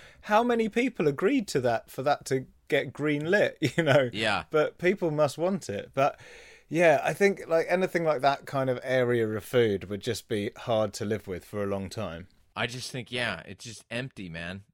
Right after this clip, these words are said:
Speaker 2: It would just be, it would, but it'd be fun. You'd be, 'cause the thing is, it's one of those, it's that, it's the typical, you'd be, like, so into it for about a second. You'd be like, "This is, this island's gonna be a piece of cake, man."
Speaker 1: Mm.
Speaker 2: No pun intended. This is gonna be sweet.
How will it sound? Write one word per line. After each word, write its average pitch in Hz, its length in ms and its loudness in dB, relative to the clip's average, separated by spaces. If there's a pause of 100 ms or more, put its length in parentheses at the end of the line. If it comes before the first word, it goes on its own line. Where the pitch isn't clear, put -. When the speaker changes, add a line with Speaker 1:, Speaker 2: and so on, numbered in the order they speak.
Speaker 2:
It 95 80 -10
would 101 160 -10
just - 240 -14
be, 101 320 -8
it 123 80 -6
would, 131 260 -8
but 127 220 -6
it'd 131 100 -8
be 131 120 -8
fun. 151 420 -6
You'd 139 260 -12
be, 143 160 -14
'cause 151 280 -10 (340)
the 120 100 -10
thing 151 280 -6
is, 139 200 -4
it's 104 180 -12
one 113 200 -10
of 107 40 -8
those, 98 380 -8 (160)
it's - 220 -14
that, 98 220 -12 (120)
it's - 220 -20
the 98 140 -14
typical, 117 640 -8 (240)
you'd 113 180 -10
be, 127 120 -6
like, 107 360 -6 (180)
so 139 340 -4
into 127 240 -4
it 87 160 -8
for 104 160 -10
about 92 260 -6
a - 60 -10
second. 78 500 -8
You'd 82 120 -10
be 90 60 -6
like, 78 120 -10
"This 135 180 -10
is, 85 240 -12
this - 280 -10
island's 80 360 -6
gonna 76 200 -12
be 73 180 -8
a 71 60 -10
piece - 280 -12
of - 60 -20
cake, - 340 -14
man." - 220 -14
Speaker 1:
Mm. 113 280 -10
Speaker 2:
No 85 120 -10
pun 85 220 -10
intended. 92 440 -10
This 82 220 -12
is 90 80 -16
gonna 87 220 -10
be 82 100 -14
sweet. 117 460 -6